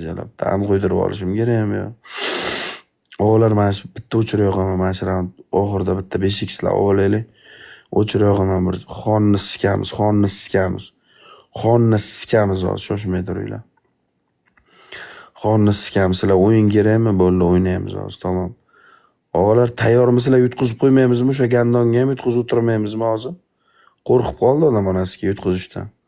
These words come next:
Bugun hech kimni yutolganimiz yo'q qattiq o'yinda.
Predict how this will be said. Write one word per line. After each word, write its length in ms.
Bugun 260
hech 180
kimni 220
yutolganimiz 640
yo'q 160
qattiq 380
o'yinda. 340